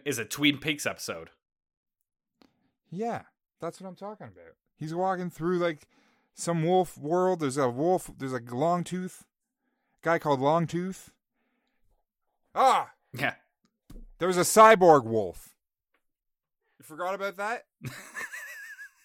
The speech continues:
Speaker 2: Long Tooth is a cyborg. Confirmed. He has a steel tooth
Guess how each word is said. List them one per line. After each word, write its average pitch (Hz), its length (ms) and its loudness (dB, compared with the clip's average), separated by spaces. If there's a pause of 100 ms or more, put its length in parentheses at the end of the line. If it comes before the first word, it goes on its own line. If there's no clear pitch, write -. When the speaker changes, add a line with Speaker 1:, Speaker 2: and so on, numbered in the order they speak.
(1400)
Speaker 2:
Long 165 260 2
Tooth 185 320 -8
is 156 200 -6
a - 20 -10
cyborg. 117 640 -2 (180)
Confirmed. 113 640 -8 (240)
He 135 80 -10
has 127 100 -8
a 131 100 -8
steel 165 500 -6
tooth 165 680 -12